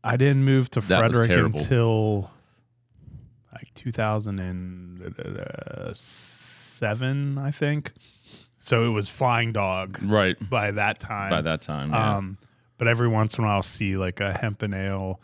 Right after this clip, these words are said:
Speaker 1: sign or one of the pint glasses pop up. <laughs> Yeah, I don't, I never, I never got to try a Frederick Brewing Company beer.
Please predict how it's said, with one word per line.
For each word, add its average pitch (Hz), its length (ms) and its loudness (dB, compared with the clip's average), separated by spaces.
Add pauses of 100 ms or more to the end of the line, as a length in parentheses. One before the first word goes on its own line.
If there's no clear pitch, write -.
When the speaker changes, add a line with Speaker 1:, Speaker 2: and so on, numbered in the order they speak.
(180)
Speaker 1:
sign 104 920 0
or 104 180 0
one 104 160 2
of 92 60 -4
the 90 60 -4
pint 110 300 -8
glasses 104 640 -2
pop 101 400 -4
up. 101 240 -2 (400)
<laughs> 147 100 -4 (2250)
Yeah, 113 200 2
I - 20 2
don't, 165 220 2
I - 80 -6
never, 131 680 2
I - 60 -6
never 117 240 0
got 123 160 0
to 120 80 -4
try 123 360 0
a 101 180 0
Frederick 101 580 -2
Brewing 107 320 0
Company 107 400 -2
beer. 98 380 -4